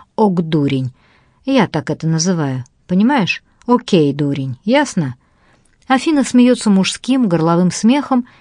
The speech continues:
и хлопает Луизу по руке. Луиза улыбается, словно Лавиния не пропала, словно её мир не на краю гибели.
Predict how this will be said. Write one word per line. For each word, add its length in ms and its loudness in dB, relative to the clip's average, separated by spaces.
и 100 2
хлопает 640 -2
Луизу 380 0
по 140 -8
руке. 440 -6
Луиза 440 -2
улыбается, 760 -2
словно 420 0
Лавиния 500 2
не 140 0
пропала, 640 -2
словно 380 0
её 260 2
мир 360 2
не 260 4
на 120 0
краю 400 -4
гибели. 540 -4